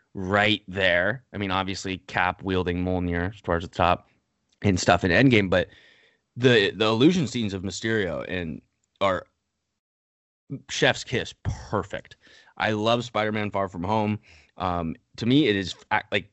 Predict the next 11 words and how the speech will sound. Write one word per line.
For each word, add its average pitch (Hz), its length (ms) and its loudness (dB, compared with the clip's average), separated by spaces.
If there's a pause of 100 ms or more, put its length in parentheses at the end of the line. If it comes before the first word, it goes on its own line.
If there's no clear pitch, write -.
(180)
clearly 156 540 6
better 90 260 -2
than 78 140 -18
Homecoming. 104 600 -8 (260)
I 95 100 -2
know 113 180 2
that's 110 240 -2
not 98 360 -2
what 92 200 -2
most 98 320 -2
people 87 340 -8